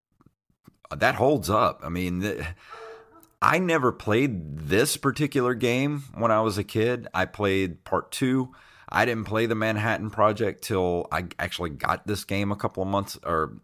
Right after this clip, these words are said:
about a year or so ago, I got this game. Um, actually, I think it was, I got this game from Joey Image,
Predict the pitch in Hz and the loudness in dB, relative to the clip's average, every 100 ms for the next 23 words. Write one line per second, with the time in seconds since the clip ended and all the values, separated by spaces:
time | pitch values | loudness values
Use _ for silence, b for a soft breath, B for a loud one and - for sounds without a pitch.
0 | - 50 80 71 76 95 104 - 101 98 | -20 -6 -4 -4 -2 2 0 2 2 2
1 | 90 95 98 98 98 95 92 92 - 92 | 0 0 0 -2 -2 -2 -2 -4 -4 -4
2 | 90 90 95 b b b b b - 87 | -2 -4 -8 b b b b b -4 -2
3 | 82 80 85 - 87 80 107 78 65 90 | -2 0 -2 0 -2 -2 -4 -6 -6 -6
4 | 87 92 - 95 87 82 80 90 101 107 | -4 -6 -4 -4 -4 -2 0 0 0 0
5 | 98 69 - | -2 -4 -10